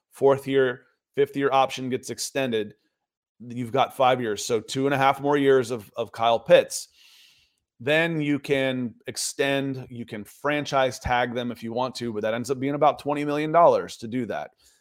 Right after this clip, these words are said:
So A J Terrell, his fifth year has been, uh, picked up. He will, he, you'll look to try and extend him as well. That's the next guy that's gonna have the really high increase in pay. Uh, London and Pitts are still relatively cheap for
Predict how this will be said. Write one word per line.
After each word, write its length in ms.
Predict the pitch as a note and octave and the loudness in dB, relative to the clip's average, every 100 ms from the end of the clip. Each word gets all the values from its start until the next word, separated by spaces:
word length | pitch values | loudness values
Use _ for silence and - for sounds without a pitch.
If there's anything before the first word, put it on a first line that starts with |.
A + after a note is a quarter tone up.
| _ _ - | _ _ -6
So 300 | C3 B2 - | 2 2 2
A 140 | C#3 | -2
J 160 | C#3+ D#3 | 2 2
Terrell, 440 | D#3 C3+ C#3+ D3+ | 2 6 10 10
his 180 | C3+ B2 | 8 2
fifth 200 | C#3+ C3 | -4 -4
year 160 | C3 B2+ | -2 0
has 280 | A#2+ C3+ A2+ | 2 2 2
been, 340 | C3+ C3+ B2+ A#2+ | -2 -2 -4 -4
uh, 380 | A#2+ A2+ G#2+ - _ | 0 0 -2 -6 _
picked 220 | C#3+ C3+ C3 | -8 -2 4
up. 240 | C3 C#3 _ _ _ | 4 2 _ _ _
He 240 | F#2 A#2 B2 | -14 -10 -6
will, 260 | A#2+ A2 | -4 -4
he, 320 | G#2 F#2+ A2+ G#2+ | -6 -12 -14 -14
you'll 380 | G2+ A#2 A2+ | -16 -4 -2
look 180 | A2+ B2 | -2 -4
to 100 | - | -6
try 280 | A2 B2+ B2 | -6 0 0
and 100 | A#2+ | 0
extend 420 | A2 - B2+ B2 | -4 -6 -6 -6
him 200 | G#2+ A#2+ | -6 -4
as 140 | A#2 G2 | -4 0
well. 240 | A#2+ A#2+ | 4 4
That's 260 | A#2 B2+ - | 4 0 0
the 100 | B2 | -4
next 280 | B2 A#2+ - | -4 -6 -2
guy 240 | C3 B2+ | 2 2
that's 160 | A#2+ - | 0 -6
gonna 240 | B2 A#2 A2 A#2 | -8 -8 -10 -2
have 220 | A#2+ A2+ | -2 -2
the 180 | A2+ A2 _ _ _ _ _ | -8 -10 _ _ _ _ _
really 360 | G#2 A#2+ C#3+ C#3+ | -8 0 2 2
high 220 | B2+ C3 | 4 2
increase 580 | A#2+ C3 - C3+ C#3 - | 2 -4 -2 -2 -2 -6
in 160 | A#2+ A2 | -10 -8
pay. 440 | A#2 A#2 C#3 D#3 _ _ _ _ _ - | -2 -2 -2 -8 _ _ _ _ _ -6
Uh, 320 | A#2+ A#2+ A2+ G2+ - _ _ | 0 2 2 -2 -8 _ _
London 440 | A2+ B2 C#3 C#3 | -2 2 4 2
and 100 | C3+ | 0
Pitts 280 | B2 C#3+ C#3+ | 0 -2 -2
are 60 | A#2+ | -6
still 260 | - B2+ | -2 -4
relatively 640 | G#2+ A2+ C3 C3+ C#3 C3 A#2 | 2 4 4 2 -2 -2 -4
cheap 500 | - - B2 D#3 - | -6 -6 -4 -6 -10
for 680 | - - A#2+ A#2 A2+ G#2 | -20 -12 0 4 4 4